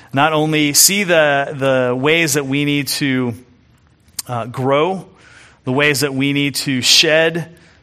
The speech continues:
certain sins in our life, Lord, but that we can take hold of what you have for us.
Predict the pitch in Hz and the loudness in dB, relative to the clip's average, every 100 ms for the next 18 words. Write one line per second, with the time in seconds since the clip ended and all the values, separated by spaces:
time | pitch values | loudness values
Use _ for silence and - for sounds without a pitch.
0 | _ - 160 160 147 135 123 - - - | _ -4 -2 -2 -2 -4 -4 -10 -14 -4
1 | - 160 170 147 147 139 135 135 147 - | -2 0 -2 0 0 2 2 2 2 -2
2 | 151 156 156 143 - - - - _ _ | -2 0 0 -2 -10 -20 -20 -20 _ _
3 | _ _ _ _ - 127 139 139 143 147 | _ _ _ _ -12 -4 0 0 -2 -2
4 | 156 139 - 160 - 156 151 135 120 117 | -2 -4 -2 -2 0 -2 0 -2 -4 -4
5 | 127 131 127 131 123 - 113 104 101 - | -6 -4 -2 0 0 -2 -6 -6 -8 -10
6 | - | -10